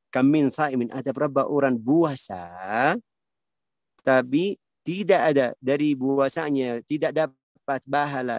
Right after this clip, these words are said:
dari dua, puasanya apa, eh, kecuali dia lapar dan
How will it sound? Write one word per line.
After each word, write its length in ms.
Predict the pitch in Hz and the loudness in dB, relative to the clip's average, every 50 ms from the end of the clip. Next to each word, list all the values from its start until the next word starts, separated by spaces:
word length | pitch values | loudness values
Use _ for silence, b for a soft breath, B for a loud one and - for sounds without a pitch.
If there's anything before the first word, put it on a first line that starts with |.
| 110 120 | -6 -4
dari 240 | 123 127 135 131 | -4 -4 -4 -4
dua, 400 | 127 127 127 135 135 135 - 117 | -4 -2 0 2 2 2 0 -2
puasanya 880 | 127 120 127 131 131 131 - 165 170 175 165 165 170 180 175 156 139 156 | -4 0 2 2 2 2 2 0 0 0 0 0 0 0 -2 -2 -4 -6
apa, 240 | - - 180 175 - _ b b b _ _ _ _ - | -4 -4 -6 -6 -6 _ b b b _ _ _ _ -6
eh, 480 | - 135 135 135 135 135 135 135 135 131 - | -2 0 2 2 2 2 2 0 -2 -4 -6
kecuali 420 | - 131 - - 143 143 147 151 131 | -8 -8 -4 -2 -2 -2 -2 -4 -2
dia 220 | 135 135 127 123 | -2 -2 0 0
lapar 480 | 120 120 117 113 107 _ - 143 147 139 | -2 -2 -2 -4 -6 _ -4 -4 -4 -2
dan 260 | 123 127 131 147 151 | -4 -4 -2 -2 -4